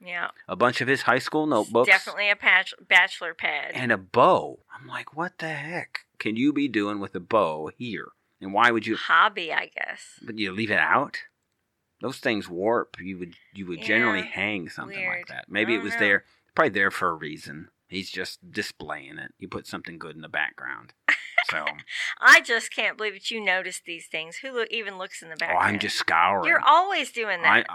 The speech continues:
Speaker 2: I pause it and look. I wanna see what hand wipes they're using. I wanna see
Speaker 1: That's just
Speaker 2: microwaves
Speaker 1: weird.
Speaker 2: they've got. I just,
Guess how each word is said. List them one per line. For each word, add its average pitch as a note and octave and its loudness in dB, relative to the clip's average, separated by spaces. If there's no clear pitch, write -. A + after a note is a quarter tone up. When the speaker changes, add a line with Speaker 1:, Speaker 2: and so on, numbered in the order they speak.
Speaker 2:
I G#2 4
pause A2+ 4
it A#2 -4
and G2 -10
look. G#2 -2
I G2 4
wanna A2+ 0
see G#2+ -6
what G2+ -6
hand A2 0
wipes F2 -4
they're F2 -6
using. D#2+ -12
I F2 -4
wanna G2 -6
see G2 -10
Speaker 1:
That's G3+ 2
just A2+ 8
Speaker 2:
microwaves F2+ 2
Speaker 1:
weird. D2+ -10
Speaker 2:
they've - -20
got. - 0
I D3+ 8
just, - 8